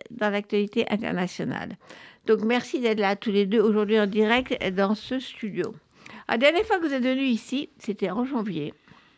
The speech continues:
On avait une guerre en Europe. Et cette guerre en Ukraine nous inquiète encore, nous concerne toujours autant.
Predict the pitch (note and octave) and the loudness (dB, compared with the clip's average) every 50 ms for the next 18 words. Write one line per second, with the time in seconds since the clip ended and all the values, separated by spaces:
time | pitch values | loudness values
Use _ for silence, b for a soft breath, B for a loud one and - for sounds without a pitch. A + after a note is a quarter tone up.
0 | B B B B B B B B B B B B B - A3 G#3+ G#3+ A3 A3 B3+ | B B B B B B B B B B B B B 2 4 4 4 4 4 4
1 | C4+ B3 A#3 G3+ A#3+ B3+ B3+ B3 A#3+ A#3 G#3+ G#3 F#3+ E3 D3+ F3+ - _ - - | 4 4 4 4 4 4 4 4 4 4 2 2 0 -2 -4 -10 -12 _ -20 -20
2 | b b b b b b b b b b b _ - G3 G3 - - G3 F#3 G3+ | b b b b b b b b b b b _ -10 -10 -8 -6 -4 -6 -4 -2
3 | A3 A#3+ A#3+ A3 G#3+ G3+ G3 G3+ G3 - - - G#3 A#3 C4+ F#4+ F#4+ D#4 - - | -2 0 2 2 2 0 0 -2 -4 -4 -4 -2 0 0 0 -2 -4 -6 -10 -12
4 | - - - - A#3 B3+ C#4+ E4 D#4+ C4+ C4 A#3+ A3 - B3+ B3 - A3 G3+ G3 | -18 -10 -2 4 6 6 6 6 6 6 4 4 4 2 0 -2 0 0 -2 -2
5 | - G#3 G#3 G#3 G#3+ G#3+ E4+ F4+ C4 - - A#3 C4+ D4 B3+ - B3 A3 - - | 0 0 2 2 2 0 -2 -4 -2 2 4 4 4 4 2 0 -4 -4 -2 -4
6 | A#3+ A#3 B3 - A#3 G#3+ G#3+ G#3 G3 F#3+ F#3+ F#3+ - G3+ G3 G#3 - | -4 -4 -4 -4 -4 -2 -2 0 0 -2 -4 -4 -4 -4 -4 -2 -4